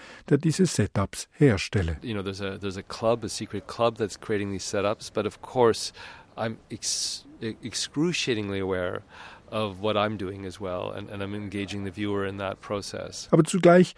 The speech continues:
Speaker 1: sei er als Regisseur sich nur zu bewusst,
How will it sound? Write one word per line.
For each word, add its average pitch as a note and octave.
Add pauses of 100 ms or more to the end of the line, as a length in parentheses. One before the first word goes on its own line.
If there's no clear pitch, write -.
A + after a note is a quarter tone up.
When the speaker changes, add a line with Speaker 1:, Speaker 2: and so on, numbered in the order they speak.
(120)
Speaker 1:
sei -
er D3+
als A2+
Regisseur A2+ (180)
sich -
nur D3+
zu F#3
bewusst, G#2